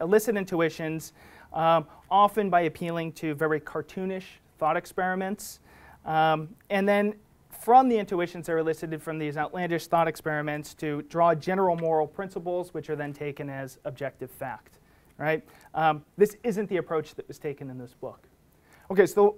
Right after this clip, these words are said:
those are all the nice things that I'm going to say, and now I want to turn and put on my, the hat of a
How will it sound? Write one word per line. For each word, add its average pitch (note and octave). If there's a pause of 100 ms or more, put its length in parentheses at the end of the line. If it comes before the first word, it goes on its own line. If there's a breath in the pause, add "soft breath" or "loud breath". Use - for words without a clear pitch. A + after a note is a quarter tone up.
those B3+
are A#3+
all A3
the F3
nice F3
things C3
that D3
I'm C#3
going C3+
to C#3+
say, C#3
and D#3+
now E3
I D#3
want D3
to D3 (100)
turn E3+
and C#3+
put D3+
on C#3+
my, C3+
the D3
hat C#3+
of C3
a C3+